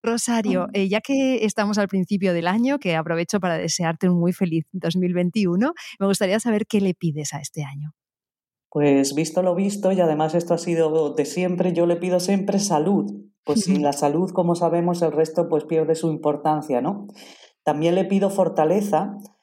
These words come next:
Speaker 2: para poder seguir ayudando a los animales, porque dedicarte a esta rama del derecho es duro, no es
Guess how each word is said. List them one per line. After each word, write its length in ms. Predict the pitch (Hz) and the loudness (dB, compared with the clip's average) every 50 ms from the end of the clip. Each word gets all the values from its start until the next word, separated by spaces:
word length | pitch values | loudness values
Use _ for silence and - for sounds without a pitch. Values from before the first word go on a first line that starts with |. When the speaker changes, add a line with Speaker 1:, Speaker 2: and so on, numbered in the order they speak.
| _ _ _ - | _ _ _ -2
Speaker 2:
para 220 | - 147 147 143 | 0 2 2 2
poder 240 | - 151 151 156 160 | 2 2 2 2 2
seguir 340 | 156 - 170 165 175 170 175 | 2 0 0 0 2 2 2
ayudando 460 | 170 170 170 165 160 160 170 160 160 | 2 2 2 2 2 2 2 2 2
a 40 | 160 | 2
los 180 | 160 160 - | 2 0 0
animales, 680 | 160 156 156 156 151 170 180 180 175 165 165 170 - - - | -2 -2 -2 0 0 0 2 2 2 2 0 0 -4 -8 -8
porque 420 | - 143 - - - 147 139 139 139 | -8 -8 -6 -2 0 2 2 2 2
dedicarte 720 | 143 139 135 139 143 131 - 147 151 160 165 160 185 180 | 2 0 -2 -2 -4 -4 0 0 0 0 0 0 -2 -2
a 40 | |
esta 220 | 175 175 175 170 156 | -2 0 -2 -2 0
rama 280 | 156 165 165 165 165 | 0 0 0 2 0
del 180 | 156 160 156 156 | 0 0 0 0
derecho 440 | 160 156 160 165 160 - 180 175 165 | 0 0 0 0 -2 -2 0 0 0
es 180 | 151 151 - | 0 0 -2
duro, 400 | - 185 180 160 135 113 - - _ _ | -2 -2 -2 -2 -2 -4 -4 -6 _ _
no 220 | - 139 139 143 147 | -10 -6 -4 -2 -2
es 420 | 147 143 143 139 - - - _ | 0 0 -2 -2 -4 -8 -12 _